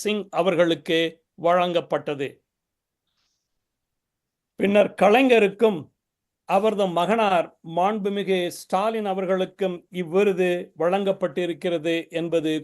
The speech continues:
குறிப்பிடத்தக்கது. இது தமிழ்நாட்டில் தலைமுறை தலைமுறையாக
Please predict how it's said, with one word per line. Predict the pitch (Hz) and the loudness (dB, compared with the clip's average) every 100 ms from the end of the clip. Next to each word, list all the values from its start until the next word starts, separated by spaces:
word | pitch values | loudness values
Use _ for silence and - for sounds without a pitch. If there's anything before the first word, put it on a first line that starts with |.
| - | -4
குறிப்பிடத்தக்கது. | 180 190 185 170 - 151 170 143 131 - _ _ _ _ _ _ _ _ _ _ _ _ _ - 196 | -4 -2 -4 -4 -2 -4 -4 -6 -8 -14 _ _ _ _ _ _ _ _ _ _ _ _ _ -4 0
இது | 196 190 190 | 4 4 4
தமிழ்நாட்டில் | 185 233 240 220 202 202 202 160 214 _ _ _ _ _ _ - | 2 2 2 0 0 -2 -2 -4 -10 _ _ _ _ _ _ -4
தலைமுறை | 202 214 226 226 226 220 196 | 0 0 2 2 2 0 0
தலைமுறையாக | 208 208 208 202 190 180 | 0 0 0 2 2 0